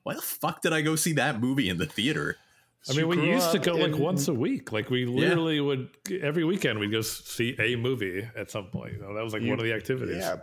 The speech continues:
Speaker 3: but you grew up in Sussex County. What the fuck else were you going
Speaker 1: Yeah,
Speaker 3: to do
Speaker 1: no,
Speaker 3: other than
Speaker 1: no,
Speaker 3: that?
Speaker 1: ab-,
Speaker 3: I mean, our
Speaker 1: absolutely.
Speaker 3: choices were, like, that or go bowling, and we sure as shit did a lot of both of those things.
Speaker 1: Yeah.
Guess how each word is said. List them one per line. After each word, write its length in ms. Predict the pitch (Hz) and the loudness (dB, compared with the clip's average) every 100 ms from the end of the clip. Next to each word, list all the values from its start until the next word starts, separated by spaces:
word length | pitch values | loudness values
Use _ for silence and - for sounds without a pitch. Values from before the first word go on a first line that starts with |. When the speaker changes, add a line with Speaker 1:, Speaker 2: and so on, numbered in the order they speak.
| - - | -10 -8
Speaker 3:
but 140 | - | -6
you 180 | 131 143 | -4 -6
grew 300 | 139 156 170 | -6 -6 -2
up 140 | 180 131 | -2 0
in 160 | 107 | -2
Sussex 540 | 104 156 - 127 - - | 0 -2 0 -4 -4 -2
County. 420 | 123 131 101 71 | 0 0 -2 -4
What 320 | 85 113 - | -4 -4 -2
the 80 | 175 | -4
fuck 340 | - 180 175 170 131 | -2 -4 -2 -2 -2
else 260 | 143 - | -2 -2
were 80 | 98 | -2
you 160 | 85 87 | -2 0
going 200 | 82 107 | 0 2
Speaker 1:
Yeah, 180 | 120 92 | 2 2
Speaker 3:
to 60 | |
do 100 | 85 | 2
Speaker 1:
no, 80 | 101 | 4
Speaker 3:
other 100 | 113 104 | 4 4
than 20 | |
Speaker 1:
no, 160 | 113 | 4
Speaker 3:
that? 340 | 117 120 151 156 | 4 4 2 0
Speaker 1:
ab-, 80 | - - - | -6 -2 2
Speaker 3:
I 140 | 120 | 2
mean, 200 | 120 117 | 2 2
our 100 | 131 | 2
Speaker 1:
absolutely. 160 | 113 - | 2 2
Speaker 3:
choices 400 | 143 147 160 143 | 2 2 0 2
were, 120 | 143 | 2
like, 200 | 135 113 92 | 2 0 0
that 380 | 98 101 143 - | 2 2 0 0
or 140 | 113 | 0
go 180 | 107 107 | 0 0
bowling, 680 | 90 82 101 117 95 73 69 - | -2 0 2 2 2 -2 -4 -4
and 140 | 85 | -2
we 80 | 85 | -2
sure 240 | - 127 | -2 0
as 80 | 135 | 0
shit 240 | - 127 123 | 0 0 -2
did 140 | 101 | 0
a 40 | |
lot 200 | 90 98 | 2 2
of 240 | 104 85 76 | 0 -4 -2
both 280 | 85 107 87 | 0 0 -4
of 120 | 76 | -6
those 260 | 76 71 | -4 -4
things. 400 | - - - 95 | -4 -4 -6 -2
Speaker 1:
Yeah. 200 | 98 98 | -2 -2